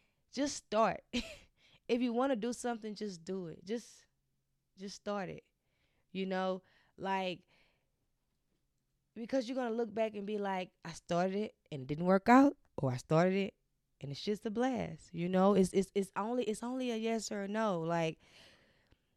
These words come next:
and I know things get in our way all the time. Like, even with this podcast, y'all, I order so much stuff. I'm like, "Why am I ordering all this? I don't even need all this. I don't even know how to use all this." Sent it all back. I was like, "Hmm, I'll order again whenever."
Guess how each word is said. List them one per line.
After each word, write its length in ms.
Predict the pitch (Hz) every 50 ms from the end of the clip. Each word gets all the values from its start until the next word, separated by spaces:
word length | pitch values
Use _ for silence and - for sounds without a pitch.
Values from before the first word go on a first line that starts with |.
| _ _ -
and 100 | 185 196
I 100 | 202 220
know 240 | 233 226 220 214 202
things 400 | - - 208 214 220 214 196 175
get 220 | 165 190 202 208
in 80 | 196 170
our 180 | 175 180 170
way 240 | 165 170 180 180 185 -
all 220 | - 160 170 165
the 80 | 160 156
time. 400 | - - 185 190 180 170 160 160
Like, 140 | 160 160 131
even 200 | 185 214 220 220
with 120 | 208 202 -
this 120 | 190 -
podcast, 640 | - 190 180 175 180 - 180 170 170 165 170 - - _ -
y'all, 400 | 196 185 180 175 170 175 - - -
I 60 | 196
order 180 | 185 180 175
so 220 | 175 - - 196 185
much 200 | 185 175 175 -
stuff. 380 | - - 190 180 175 175 - - -
I'm 240 | - 202 196 190 185
like, 260 | 180 175 175 170 -
"Why 160 | 190 208 226 220
am 220 | 190 170 165 160
I 160 | 156 151 165 -
ordering 300 | 170 160 160 160 165 165
all 160 | 165 160 165 165
this? 160 | 170 165 -
I 40 | 202
don't 160 | 220 233 233
even 200 | 226 202 202 202
need 140 | 196 196 190
all 120 | 175 165
this. 160 | 165 160 160 -
I 40 | -
don't 100 | 214 247
even 100 | 262 254
know 80 | 247 240
how 60 | 233
to 80 | 208 202
use 320 | 190 202 220 233 220 190
all 180 | 190 175 170 -
this." 280 | - - 78 - - - -
Sent 180 | - 208 208 196
it 80 | 185
all 180 | 180 175 180 170
back. 280 | 170 165 160 160 - _ - _ _ - - - - -
I 60 | 233
was 100 | 240 214
like, 140 | 226 226 220
"Hmm, 300 | 220 220 220 220 214 202 175 _ _ - _ _ - - _ - - _ _ _ - -
I'll 240 | - 202 180 143
order 320 | 160 165 170 170 165 170 - -
again 380 | - 165 151 160 165 165 165 165
whenever." 460 | 165 160 156 156 156 151 160 160 156